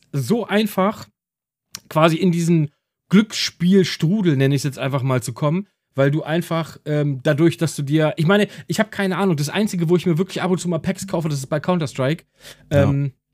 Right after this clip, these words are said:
Speaker 1: aber bei Counter-Strike, finde ich, hat das immer noch so eine andere Ebene, weil bei Counter-Strike ist es eher so ein bisschen Kryptowährungen gambeln.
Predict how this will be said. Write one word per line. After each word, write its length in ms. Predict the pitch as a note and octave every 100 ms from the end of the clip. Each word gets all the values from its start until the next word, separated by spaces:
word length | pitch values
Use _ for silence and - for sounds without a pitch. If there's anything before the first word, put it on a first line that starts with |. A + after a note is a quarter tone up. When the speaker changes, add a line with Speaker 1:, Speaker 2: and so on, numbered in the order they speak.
| -
Speaker 1:
aber 140 | D3+ D#3
bei 80 | F3+
Counter-Strike, 480 | G#3 A3 G3+ G3+ -
finde 160 | G#3
ich, 80 | G3
hat 80 | G3+
das 100 | F3+
immer 140 | F#3+
noch 100 | F#3+
so 100 | F#3+
eine 120 | F#3 -
andere 300 | G#3 G#3+ F#3
Ebene, 340 | A3+ G#3 D#3
weil 60 | D3
bei 100 | D3+
Counter-Strike 420 | F#3 G3 F3+ E3
ist 60 | E3+
es 40 |
eher 160 | E3 F3+
so 80 | E3+
ein 20 |
bisschen 260 | E3+ D#3
Kryptowährungen 880 | - G#3 G#3 F3 A#2+ C3 B2 B2+ B2
gambeln. 560 | A2+ C3+ A2 A#2+ E3